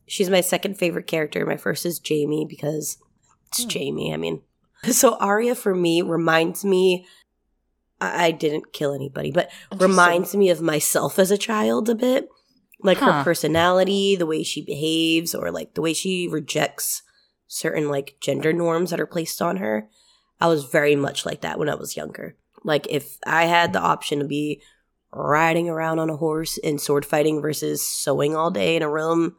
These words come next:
Speaker 1: I'm, I'm with Arya. I'm going outside to play. That sounds like a really good time to me. So for me, I've just always seen myself in her character, and I just like watching her journey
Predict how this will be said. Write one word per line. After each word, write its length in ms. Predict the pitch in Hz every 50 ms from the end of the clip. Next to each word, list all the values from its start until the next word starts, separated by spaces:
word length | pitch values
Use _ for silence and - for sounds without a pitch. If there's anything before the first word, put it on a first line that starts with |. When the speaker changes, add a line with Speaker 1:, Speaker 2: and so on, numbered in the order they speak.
| _ _ _ _ _ _ _ _ _ _ _ _ -
Speaker 1:
I'm, 400 | - - - 175 175 170 170 - -
I'm 120 | 180 175 175
with 140 | 151 -
Arya. 340 | - 156 147 156 151 151 143 -
I'm 100 | - 190
going 220 | 190 190 175 160 151
outside 300 | 151 - - 156 151 -
to 40 | -
play. 280 | - - 156 160 - - - - - - _ _
That 160 | - 185 180
sounds 180 | - - 180 -
like 120 | - - 185
a 40 |
really 180 | 175 - - -
good 140 | - - - -
time 220 | 170 - - - _
to 80 | -
me. 180 | 180 175 196 - - _ _ _ _ _ - _ _ _
So 600 | - - - 185 170 165 160 160 165 143 - - - -
for 120 | - 185 185
me, 180 | 220 247 247 247
I've 280 | - 175 165 - -
just 240 | - - - - - - -
always 520 | 147 147 147 147 147 147 - - - - _
seen 400 | _ - - - - 185 165 156
myself 360 | 156 160 156 - - 165 156 -
in 120 | - 147 147
her 160 | 143 160 156
character, 540 | - - 165 160 156 156 - - 165 160 156
and 240 | - - 165 156 -
I 160 | - 151 147 143
just 220 | 156 143 - -
like 180 | 147 143 - -
watching 600 | 135 135 135 139 143 160 - - - - 147 147
her 140 | 139 143 143
journey 500 | - - - 87 80 147 156 196 240 269